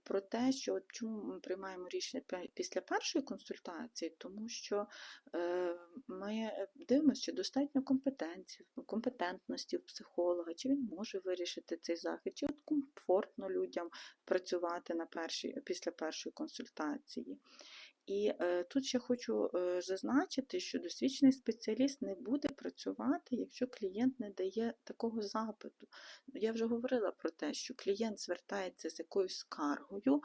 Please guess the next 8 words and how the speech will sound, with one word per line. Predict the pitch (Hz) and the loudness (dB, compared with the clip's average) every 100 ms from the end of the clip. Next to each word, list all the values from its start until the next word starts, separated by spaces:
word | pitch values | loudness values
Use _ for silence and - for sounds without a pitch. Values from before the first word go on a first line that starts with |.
| - - | -2 -16
що | - - | -8 -2
його | 196 233 | 0 2
щось | 233 214 - | 0 -6 -6
турбує. | - 190 170 147 151 233 262 - - _ _ | -2 -2 -2 -4 0 2 2 0 -16 _ _
Та | - 190 | -2 -2
й | - | -2
перші | 233 226 - - - | -2 0 0 -2 -4
консультації, | - 180 - 247 - 466 554 - 262 202 160 156 | -4 -4 -4 0 4 4 2 2 2 2 0 -4